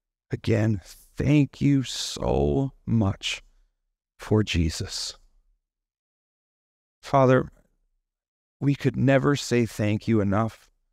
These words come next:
Again, I apologize for the times when, when, like, I forget that. I just wanna tell you again, God, thank you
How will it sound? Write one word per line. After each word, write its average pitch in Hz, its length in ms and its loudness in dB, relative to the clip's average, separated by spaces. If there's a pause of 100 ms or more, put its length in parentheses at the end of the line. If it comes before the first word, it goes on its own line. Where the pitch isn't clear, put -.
(400)
Again, 113 360 0
I 107 120 2
apologize 110 800 -2
for - 100 -8
the - 80 -2
times 101 500 -2
when, 101 240 0 (640)
when, - 160 2
like, - 420 2
I 101 120 0
forget - 640 0
that. 107 300 -2 (1000)
I 127 60 -6
just 123 140 -4
wanna 131 160 4
tell 110 260 2
you 113 180 4
again, 85 260 -2
God, 92 280 -4
thank 110 540 -2
you 95 340 0